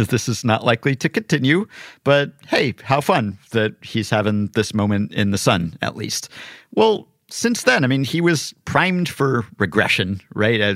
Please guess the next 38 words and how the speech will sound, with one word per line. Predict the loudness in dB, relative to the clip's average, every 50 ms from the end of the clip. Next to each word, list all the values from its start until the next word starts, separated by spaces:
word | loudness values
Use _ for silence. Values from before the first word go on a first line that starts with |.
| -4 -6
that | -8 -6 -6 -4
was, | -6 -4 -2 -2
like, | -4 -4 -2
why | -2 0 2 2 2
I | 2
brought | 0 0 0 0
him | 0 -2
up | -2 -4
at | -6 -6
the | -8
time. | -6 -2 0 0 2 2
It | 0
was | 0 0 0 -2
like, | -2 0 0
"We | -2
gotta | 0 -2 -2
talk | -4 -4 -4 -4 -2
about | 0 0 0 0
him | 0 -2
before | -4 -4 -2 0 0 0 0 -2 -8 -20 -20 -10
he | -8 -6
goes | 0 0 0 0 0 -4 -8 -2
ice | 0 0 0 0
cold | -2 0 0 0 0 0 -2
and | -4 -4 -6 -10 -8
slumps, | -4 -2 -2 -2 -2 -4 -6 -4
and | -4 -4 -4 -6
this | -6 -6 -6 -6
is | -4 -2
not | -2 0 0
a | -2
fun | -2 -4 -4 -4
story | -4 -4 -4 -4 -4 -6
anymore." | -8 -8 -6 -8 -8 -8 -10 -18 -18 -18 -4 0
I | 0 0
think | 2 2 0 -2 -2 -4
he | -4 -2 0 2
had | 4 4 4 2 0 -2 -8